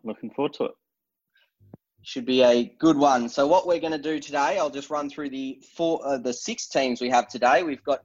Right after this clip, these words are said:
Speaker 2: Carlton, Gold Coast, Geelong, Richmond, West Coast, and Western Bulldogs. And the reason we've got those six is because those six are the ones that are probably fairly predictable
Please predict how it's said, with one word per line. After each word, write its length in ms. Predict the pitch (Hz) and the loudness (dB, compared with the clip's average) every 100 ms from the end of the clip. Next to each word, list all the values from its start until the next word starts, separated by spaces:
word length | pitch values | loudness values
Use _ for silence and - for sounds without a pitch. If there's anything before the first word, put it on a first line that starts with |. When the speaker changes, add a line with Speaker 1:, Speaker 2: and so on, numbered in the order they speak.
| _ - | _ -4
Speaker 2:
Carlton, 680 | 160 170 180 226 269 294 _ _ _ - | -2 0 -2 -8 -10 -12 _ _ _ 2
Gold 280 | 151 143 143 | 2 2 0
Coast, 440 | 151 143 139 - | 0 0 -4 -10
Geelong, 680 | 131 127 131 139 160 202 208 _ _ - | -8 -2 0 2 0 -4 -14 _ _ -12
Richmond, 640 | 123 135 - 139 135 127 107 | -10 -8 -4 -2 -2 -4 -6
West 360 | 127 127 - | -2 -2 0
Coast, 360 | 147 127 120 - | 2 2 0 -4
and 220 | 113 110 | -4 -2
Western 420 | 117 120 - 117 | -4 -4 -4 -4
Bulldogs. 420 | 104 110 104 98 120 | -2 0 2 2 0
And 100 | 120 | 0
the 80 | |
reason 300 | 123 160 156 | 2 0 0
we've 160 | 156 127 | -2 0
got 160 | 139 131 | 2 4
those 300 | 123 117 - | 2 0 -8
six 260 | 127 - | -12 -8
is 240 | 120 110 - _ _ - | -8 -8 -16 _ _ -6
because 280 | 120 120 | -2 0
those 360 | 135 135 143 - | 4 4 2 0
six 280 | 143 139 - | -2 -2 -4
are 80 | 120 | -2
the 80 | |
ones 360 | 120 120 123 120 | 2 2 2 -2
that 140 | 120 | -2
are 120 | 113 - | -4 -4
probably 960 | - 165 165 160 156 147 147 139 135 - _ | -2 2 2 2 -2 -2 -2 0 -2 -6 _
fairly 360 | 156 151 143 139 | -2 0 0 -2
predictable 840 | 143 131 139 - 165 185 190 | -4 -4 -6 -6 -6 -6 -6